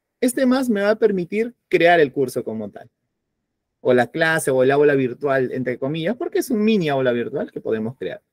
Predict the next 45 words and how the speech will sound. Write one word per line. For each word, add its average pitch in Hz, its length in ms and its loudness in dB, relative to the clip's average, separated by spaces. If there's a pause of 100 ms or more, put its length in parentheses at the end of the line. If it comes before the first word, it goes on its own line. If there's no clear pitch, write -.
Le 117 100 -4
doy 165 160 4
a 214 60 6
la 190 80 4
opción 180 180 -6
de 180 140 -4
crear. 143 340 2 (1080)
Nosotros 202 400 0
como 165 280 6
docentes 196 420 2
vamos 170 300 -2
a 160 60 2
utilizar 147 520 0
la 151 80 0
opción 147 340 -2
crear 123 360 0
clase. 143 400 0 (800)
Unirse 240 400 4
a 254 60 6
una 233 180 2
clase 214 460 4
es 196 80 -4
la 185 120 4
opción 185 300 0
que 185 100 0
te-, 170 160 -2
deberían 147 440 2
utilizar 147 420 -4
los 156 160 -2
estudiantes. 127 720 -2 (840)
Por 143 120 2
ejemplo, 147 360 0 (360)
si 143 200 -6
yo 170 100 4
le 185 80 2
doy 185 160 2
a 190 60 2
la 170 60 2
opción 151 260 -4
unirse 143 340 -4
a 160 40 -4
una 147 120 -4
clase 143 300 -4
como 131 180 -2
estudiante, 160 640 -2